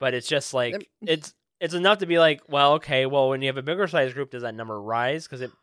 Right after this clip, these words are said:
Speaker 1: it very well might.
Speaker 2: 'Cause then there's the issue.
Speaker 1: Well, then
Speaker 2: 'Cause
Speaker 1: you
Speaker 2: then
Speaker 1: have,
Speaker 2: there's an
Speaker 1: right.
Speaker 2: issue.
Speaker 1: Yeah.
Speaker 2: But, well,
Speaker 1: It
Speaker 2: that's
Speaker 1: hasn't
Speaker 2: the
Speaker 1: yet,
Speaker 2: pro-
Speaker 1: but, like, that's
Speaker 2: I mean, that's the pro-, like
Speaker 1: Well, it's just like, do you give it to sixteen and seventeen year olds, which was a big,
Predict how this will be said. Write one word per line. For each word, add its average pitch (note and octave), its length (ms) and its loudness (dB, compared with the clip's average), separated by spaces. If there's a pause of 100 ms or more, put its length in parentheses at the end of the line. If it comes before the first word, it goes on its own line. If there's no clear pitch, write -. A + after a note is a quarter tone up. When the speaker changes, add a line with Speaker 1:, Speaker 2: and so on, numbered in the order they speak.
(140)
Speaker 1:
it C#3+ 140 -8
very D#3 260 2
well C3+ 160 4
might. G#2 360 -10
Speaker 2:
'Cause C4+ 180 0
then B3 200 2
there's G3+ 220 2
the D#3+ 200 2
issue. G#2 280 -4 (180)
Speaker 1:
Well, F#3 100 -4
then F#3+ 160 4
Speaker 2:
'Cause E3+ 60 4
Speaker 1:
you D#3 60 6
Speaker 2:
then C#3+ 100 8
Speaker 1:
have, C3+ 60 2
Speaker 2:
there's - 200 4
an B2 80 2
Speaker 1:
right. - 80 -2
Speaker 2:
issue. F#3 440 -8
Speaker 1:
Yeah. C#3 260 -2
Speaker 2:
But, E3 260 0 (580)
well, C#4+ 100 6
Speaker 1:
It - 20 0
Speaker 2:
that's C#4 180 8
Speaker 1:
hasn't G#3 300 4
Speaker 2:
the - 20 -4
Speaker 1:
yet, C3 240 4
Speaker 2:
pro- - 80 -12
Speaker 1:
but, C3 180 -4
like, B2+ 220 -4
that's - 600 -8
Speaker 2:
I C4+ 100 -4
mean, C#4+ 180 -4
that's C#4 240 -2
the B3+ 100 -4
pro-, - 340 -4
like A#3 360 0 (2500)
Speaker 1:
Well, B3 120 6
it's A#3+ 100 2
just C4 180 0
like, E3 240 2
do D#3+ 100 -2
you E3 100 0
give D3+ 200 0
it E3 80 -4
to F3 80 -8
sixteen - 400 -6
and F#3 120 -4
seventeen F#3+ 260 -6
year G3 80 -2
olds, F3+ 160 -2
which D3+ 100 -4
was D3 160 -2
a C#3 60 -2
big, C3 280 -2